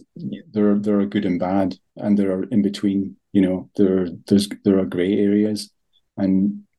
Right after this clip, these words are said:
you know, I think there's a bit of a, there's a war going on that's, um, between opposing forces, and then the sort of critical mass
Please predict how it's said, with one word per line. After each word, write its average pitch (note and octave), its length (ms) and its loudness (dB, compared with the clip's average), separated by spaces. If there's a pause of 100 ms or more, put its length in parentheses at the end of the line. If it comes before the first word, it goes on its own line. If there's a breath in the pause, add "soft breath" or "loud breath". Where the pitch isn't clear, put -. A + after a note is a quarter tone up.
(140)
you A2 140 2
know, G2 80 2
I - 20 -6
think G2+ 320 0 (340)
there's G#2 220 0
a G2 60 0
bit G#2 200 0
of G2+ 140 -2
a, F2 280 -2 (920 loud breath)
there's G2+ 80 2
a G#2 60 2
war F#2+ 360 2
going G2+ 240 0
on F#2+ 340 0
that's, - 460 -4 (520)
um, F2+ 600 0 (760)
between G#2 300 0
opposing G2 480 -2
forces, G2+ 420 0
and F#2+ 100 0
then F#2 420 0 (500)
the G2 240 0
sort - 240 -2
of - 40 -10
critical G#2 380 0
mass F#2+ 580 0